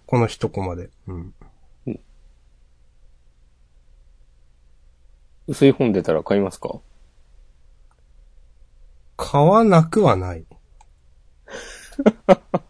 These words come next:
Speaker 2: なるほど。
Speaker 1: うん。買える環境にあるなら買うかもしれないです。その、<laughs> じゃあこの本の買う、この薄い本買うために、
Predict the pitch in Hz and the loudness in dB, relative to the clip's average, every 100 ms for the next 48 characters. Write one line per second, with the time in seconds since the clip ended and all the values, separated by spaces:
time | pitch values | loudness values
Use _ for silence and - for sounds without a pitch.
0 | _ _ - 185 175 160 - - 92 80 | _ _ -8 -8 -8 -14 -4 0 2 0
1 | - - - - - - - - 101 98 | -2 -10 -20 -20 -20 -20 -20 -16 -8 -8
2 | 87 98 - - - - - - - - | -8 -14 -20 -20 -20 -20 -20 -20 -20 -20
3 | - _ - - - - _ _ - - | -20 _ -20 -20 -20 -20 _ _ -20 -20
4 | _ _ _ - 180 185 180 160 - _ | _ _ _ -4 0 2 0 -4 -10 _
5 | _ - 196 214 220 220 202 202 196 202 | _ -4 2 6 6 6 6 6 6 6
6 | 196 190 190 151 143 117 110 110 90 87 | 6 8 8 8 6 4 0 0 -4 -6
7 | - 78 82 - - - - - - - | -10 -12 -14 -20 -20 -20 -20 -20 -20 -20
8 | - - 107 87 220 - _ _ - - | -16 -6 -6 -4 -8 -12 _ _ -20 -20
9 | - - _ _ - _ _ _ - - | -20 -20 _ _ -20 _ _ _ -10 -4
10 | 120 - 110 127 175 226 262 233 151 123 | -4 -2 0 6 8 10 10 10 8 6
11 | 120 120 123 - - 143 202 - 226 226 | 4 4 2 0 6 8 8 8 8 10
12 | 214 151 123 131 135 160 160 101 107 | 8 8 6 4 6 8 8 6 -2